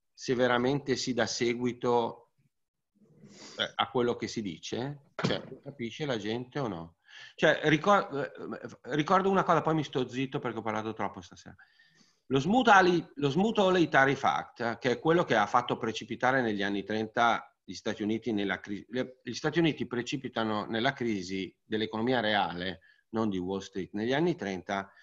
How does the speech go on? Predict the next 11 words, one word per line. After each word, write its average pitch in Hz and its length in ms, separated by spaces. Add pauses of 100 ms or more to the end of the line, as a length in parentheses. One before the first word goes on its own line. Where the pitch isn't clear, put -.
(200)
quando 127 260
vengono 143 280
messi 120 340
i 135 40
dazi 107 420
per 104 140
cercare 113 380
di 101 80
favorire 98 600
l'industria, 95 760 (840)
eh, 80 540